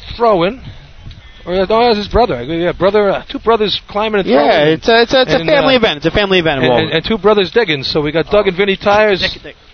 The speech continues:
Speaker 1: throwing for, putting it in the ground for Matt and Joe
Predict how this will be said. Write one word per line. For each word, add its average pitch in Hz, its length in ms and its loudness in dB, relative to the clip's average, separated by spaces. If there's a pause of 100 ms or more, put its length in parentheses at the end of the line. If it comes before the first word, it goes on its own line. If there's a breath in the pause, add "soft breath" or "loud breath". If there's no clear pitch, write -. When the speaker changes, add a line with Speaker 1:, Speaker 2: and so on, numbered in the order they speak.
(180)
Speaker 1:
throwing 220 280 0
for, 151 280 -6 (1500)
putting 214 220 -2
it - 40 0
in 220 40 -4
the 208 60 0
ground 208 260 2
for 185 60 -2
Matt 190 240 0
and 196 80 -8
Joe 190 380 2